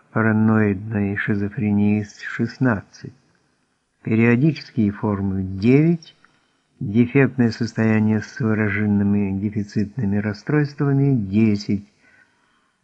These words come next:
с дифференциально-диагностическими сомнениями о форме хронического душевного состояния —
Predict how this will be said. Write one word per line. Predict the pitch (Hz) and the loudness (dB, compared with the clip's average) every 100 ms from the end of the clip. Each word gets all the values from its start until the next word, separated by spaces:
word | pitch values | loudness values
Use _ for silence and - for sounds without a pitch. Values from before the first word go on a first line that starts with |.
| _ | _
с | 113 101 | -6 0
дифференциально-диагностическими | 123 131 131 131 120 - 127 135 127 123 98 117 120 110 117 117 120 110 104 - 104 101 95 - _ _ _ _ _ _ _ _ | 0 2 4 2 2 2 4 4 4 4 2 2 2 2 0 0 -2 0 -4 -4 -2 0 -2 -6 _ _ _ _ _ _ _ _
сомнениями | - 110 101 104 107 104 113 117 127 135 139 | -4 -2 0 0 2 2 2 2 2 2 2
о | 120 | 0
форме | 113 - 123 123 127 127 120 | 0 0 0 2 2 2 0
хронического | - 117 120 131 135 127 - 139 123 123 120 _ _ _ _ _ _ _ _ _ _ _ _ _ _ _ _ | -2 0 2 2 0 -6 -4 -2 0 0 -4 _ _ _ _ _ _ _ _ _ _ _ _ _ _ _ _
душевного | 131 113 113 - 120 107 107 104 101 | -2 0 0 2 2 2 0 0 -2
состояния — | - 117 101 107 101 107 107 120 143 | -6 -10 -4 0 2 2 2 4 2